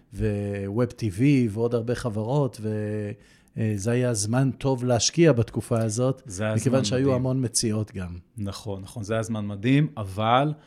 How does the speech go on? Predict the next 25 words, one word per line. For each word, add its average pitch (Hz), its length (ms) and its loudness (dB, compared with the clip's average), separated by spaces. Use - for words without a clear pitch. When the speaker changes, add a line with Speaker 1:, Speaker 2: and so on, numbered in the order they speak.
Speaker 2:
הגענו 113 320 2
לאוקטובר 110 840 -2
אלפיים, 135 880 -2
ואז 110 600 -10
המציאות 113 500 -8
השתנתה 113 440 -6
ביום, 120 600 2
Speaker 1:
אה. 123 120 -6
Speaker 2:
ממש. 143 440 -4
אני 98 80 -6
זוכר 127 360 -2
שהסתובבתי 117 920 -6
ב-, 101 380 -12
זאת - 120 -20
אומרת, 107 340 -8
אני 110 120 2
הובלתי 117 300 2
את 107 60 -6
גיוסי 107 300 -6
הכספים, 110 600 -6
היינו 101 180 -12
בלונדון, 110 560 -8
בארצות 104 440 -10
הברית, 120 380 -8
בארץ, 117 840 -6